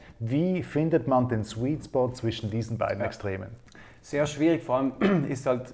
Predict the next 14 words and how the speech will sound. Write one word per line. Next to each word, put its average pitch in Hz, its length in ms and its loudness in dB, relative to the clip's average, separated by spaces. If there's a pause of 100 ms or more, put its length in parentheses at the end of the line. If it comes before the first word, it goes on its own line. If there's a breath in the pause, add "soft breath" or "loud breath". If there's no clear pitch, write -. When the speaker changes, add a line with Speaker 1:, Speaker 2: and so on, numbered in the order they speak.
Speaker 2:
sch-, - 300 -16
schwierig 139 340 -2
zu 143 80 -4
beantworten, 127 840 -2
ist 117 180 -8
das 123 120 -6
eine 120 300 0
richtig 127 320 -4
und 113 80 -6
das 110 140 -6
andere 110 320 -2
falsch 135 320 4
oder 113 120 -2
umgekehrt. 139 460 0